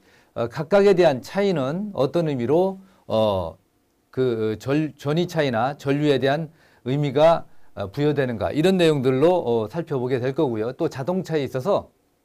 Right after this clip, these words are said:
전기에 대한 회로는 구성은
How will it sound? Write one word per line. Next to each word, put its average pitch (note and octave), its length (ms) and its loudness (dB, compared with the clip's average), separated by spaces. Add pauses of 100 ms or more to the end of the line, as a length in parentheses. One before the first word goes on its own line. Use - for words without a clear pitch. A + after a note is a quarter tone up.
(1080)
전기에 G3+ 460 6
대한 E3+ 200 2
회로는 F3 560 0
구성은 C#3 580 -4